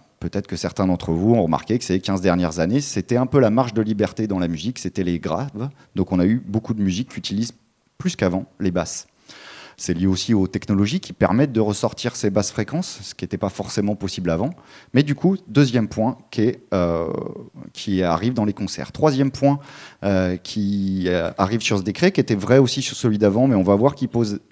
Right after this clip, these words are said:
éventuellement quelques petits problèmes, c'est qu'on nous dit que c'est niveau maximum.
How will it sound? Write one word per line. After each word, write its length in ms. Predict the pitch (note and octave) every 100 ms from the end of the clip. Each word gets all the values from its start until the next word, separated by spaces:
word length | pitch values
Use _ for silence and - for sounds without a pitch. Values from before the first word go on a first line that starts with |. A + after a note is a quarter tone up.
| - -
éventuellement 460 | G#2 A2+ A#2 C3
quelques 220 | C#3+ A#2+ A#2+
petits 180 | C3+
problèmes, 400 | - F#2 G2+ E3 - - - -
c'est 160 | - A#2+
qu'on 420 | D3 D#3+ - A#2
nous 100 | A2+
dit 200 | A#2 E3+
que 120 | -
c'est 200 | A2 A2+
niveau 260 | G#2 B2 A#2+
maximum. 560 | A2+ - - G2 F#3+